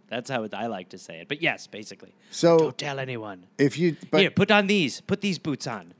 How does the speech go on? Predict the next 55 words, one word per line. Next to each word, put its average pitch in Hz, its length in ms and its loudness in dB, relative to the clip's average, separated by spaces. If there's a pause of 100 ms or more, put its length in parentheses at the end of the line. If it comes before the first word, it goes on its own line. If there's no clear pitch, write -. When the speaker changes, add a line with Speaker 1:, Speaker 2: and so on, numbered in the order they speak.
Speaker 2:
But 147 120 2
the 190 100 6
boot 233 260 6
room 220 260 6
at 156 120 4
the 170 100 6
end 175 160 6
of 160 40 8
the 151 80 8
staircase 123 460 4
is 95 140 -4
not 127 260 4
Speaker 1:
You'll 170 80 4
Speaker 2:
secret. 151 320 4
Speaker 1:
be 147 60 4
a 147 60 6
debutante. 123 680 -2 (600)
Right. 170 380 2 (380)
Yes. 123 420 -8 (100)
Speaker 2:
So - 160 2
Speaker 1:
If 151 60 6
Speaker 2:
how 180 60 10
Speaker 1:
you 214 60 8
Speaker 2:
do 233 60 8
Speaker 1:
can - 40 0
get 254 80 6
in - 60 8
Speaker 2:
people 208 120 6
Speaker 1:
there 262 120 8
Speaker 2:
think 214 120 8
Speaker 1:
through 240 80 6
Speaker 2:
you 240 40 6
Speaker 1:
another 180 240 6
Speaker 2:
get - 360 2
there? 98 540 0 (460)
Speaker 1:
Well, 156 160 2
they 156 140 6
wouldn't 131 320 0
have, 127 340 2
and 135 200 -2
wouldn't 139 160 -2
be 139 80 4
able 127 80 2
to 123 60 -2
get 160 220 0
there 139 160 2
because 110 240 -8
there's 123 200 -6
no 127 120 -2
staircase. 151 580 -2
So - 100 -4
winky, 175 300 -4
winky, 175 300 -2
do. 190 440 -2 (300)
<laughs> 190 100 -4